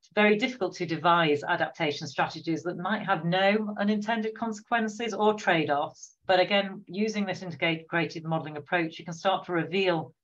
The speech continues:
some of the types of trade-offs that can occur under different strategies and to highlight some of those political and societal choices that are gonna be needed to either deal with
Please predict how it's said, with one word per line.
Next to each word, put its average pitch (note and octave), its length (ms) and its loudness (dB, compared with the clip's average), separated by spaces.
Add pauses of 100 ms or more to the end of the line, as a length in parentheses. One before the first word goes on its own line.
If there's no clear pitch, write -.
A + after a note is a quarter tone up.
(140)
some A3+ 280 -2
of G#3+ 120 -2
the F3+ 80 -2
types F3 440 -2
of E3 80 -10
trade-offs D#3+ 500 0
that - 160 -8
can G#3 280 2
occur D#3 460 2
under D#3 220 -4
different E3 320 -6
strategies D3+ 680 -4 (460)
and G3 180 4
to G3 80 -4
highlight F#3 520 4
some D#3+ 220 -6
of D#3+ 160 -4
those D#3 300 -2
political D#3+ 560 -6
and D3 140 -8
societal D#3 600 0
choices D#3 640 -2 (420)
that F#3 140 2
are F3+ 60 6
gonna F3 220 4
be F3+ 120 0
needed E3+ 460 -2
to - 120 -8
either D#3 500 0 (320)
deal A3 260 4
with D#3 320 -2